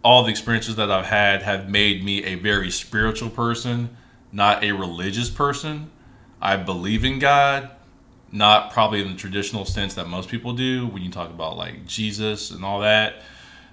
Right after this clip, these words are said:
Um, I believe a little differently. I believe there is a God. I don't, I couldn't tell you what his name is or its name. I don't wanna say he, uh, or she, just the being. Um,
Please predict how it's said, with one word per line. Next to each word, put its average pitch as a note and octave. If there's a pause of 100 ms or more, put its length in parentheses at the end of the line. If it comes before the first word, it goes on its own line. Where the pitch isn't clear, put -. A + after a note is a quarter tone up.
(100)
Um, F2
I G#2
believe G2+
a G2
little F#2
differently. A#2+
I F#2
believe G2
there F#2+
is G2
a G2+
God. G#2
I F#2+
don't, F#2
I F2+
couldn't F#2
tell G2+
you F#2+
what F2+
his E2
name G2+
is G#2 (260)
or F#2
its G2
name. G#2
I F2+
don't F#2
wanna F#2
say F2+
he, F2+ (760)
uh, F2
or F#2
she, E2+
just E2+ (320)
the F2+
being. E2 (760)
Um, F2